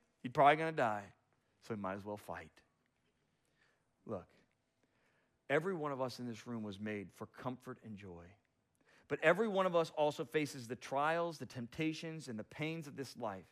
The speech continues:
All of us face the reality of death.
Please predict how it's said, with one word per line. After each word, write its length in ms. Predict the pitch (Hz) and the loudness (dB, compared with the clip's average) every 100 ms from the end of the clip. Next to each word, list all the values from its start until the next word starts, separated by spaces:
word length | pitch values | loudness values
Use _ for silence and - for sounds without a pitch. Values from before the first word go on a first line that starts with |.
| _ _ _ _ _ - _ | _ _ _ _ _ -20 _
All 280 | 165 185 226 | 8 10 10
of 80 | 226 | 6
us 160 | 214 | 2
face 540 | - - 175 147 127 - - | 0 2 4 4 -2 -14 -6
the 80 | 147 | -4
reality 560 | 147 143 160 170 170 - | 2 6 8 6 2 -4
of 180 | 135 | -6
death. 260 | 117 110 101 | -4 -6 -6